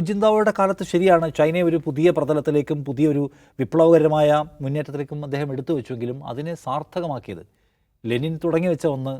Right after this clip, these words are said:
ലോകത്തെ ഒരു വലിയ ശക്തി രാഷ്ട്രമാക്കി അതിനെ മാറ്റിയത് ആരാണ്? സ്റ്റാലിനാണ്. യു എസ് എസ് ആറിനെ ഉണ്ടാക്കുകയും അമേരിക്കയ്ക്ക് ബദലായി ഒരു വലിയൊരു ഭരണകൂടമാക്കി അതിനെ സൃഷ്ടിക്കുന്ന സ്റ്റാലിനാണ്. എന്ന് പറഞ്ഞതുപോലെ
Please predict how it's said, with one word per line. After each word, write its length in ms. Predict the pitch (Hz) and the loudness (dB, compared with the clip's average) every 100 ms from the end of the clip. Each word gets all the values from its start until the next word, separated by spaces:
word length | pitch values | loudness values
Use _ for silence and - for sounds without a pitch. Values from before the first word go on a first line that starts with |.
| - | -12
ലോകത്തെ 360 | 123 131 156 175 | -4 -4 -2 -2
ഒരു 120 | 160 | 0
വലിയ 240 | 151 143 165 | 0 2 0
ശക്തി 340 | - - - | 0 -8 0
രാഷ്ട്രമാക്കി 680 | 156 160 - 180 170 147 151 | 4 4 2 -2 0 -2 -2
അതിനെ 240 | 135 135 135 | -4 -4 -6
മാറ്റിയത് 360 | 135 131 147 139 - _ 127 | -8 -4 -6 -6 -10 _ -2
ആരാണ്? 340 | 135 127 113 | 0 0 -4
സ്റ്റാലിനാണ്. 560 | - - 139 139 98 78 _ _ _ _ - | -12 -2 0 0 -6 -12 _ _ _ _ -4
യു 60 | 143 | -4
എസ് 100 | 127 | 0
എസ് 80 | 147 | 0
ആറിനെ 160 | 135 135 | 0 -2
ഉണ്ടാക്കുകയും 440 | 123 123 131 131 151 _ _ _ _ | -4 -4 -4 -8 -10 _ _ _ _
അമേരിക്കയ്ക്ക് 440 | 151 151 160 - 160 | 0 2 2 -2 -4
ബദലായി 340 | 139 143 147 147 | -2 -2 0 0
ഒരു 120 | 139 143 | 0 0
വലിയൊരു 320 | 135 156 165 | 2 4 4
ഭരണകൂടമാക്കി 640 | 143 120 139 160 160 156 143 | 2 -4 -4 -2 0 0 -2
അതിനെ 140 | 151 - | -6 -8
സൃഷ്ടിക്കുന്ന 380 | 143 151 151 139 | -12 -12 -12 -6
സ്റ്റാലിനാണ്. 420 | 139 123 101 80 _ _ _ _ _ | -2 -2 -4 -10 _ _ _ _ _
എന്ന് 140 | 117 160 | -4 0
പറഞ്ഞതുപോലെ 460 | 139 160 147 113 | 0 -2 -2 -2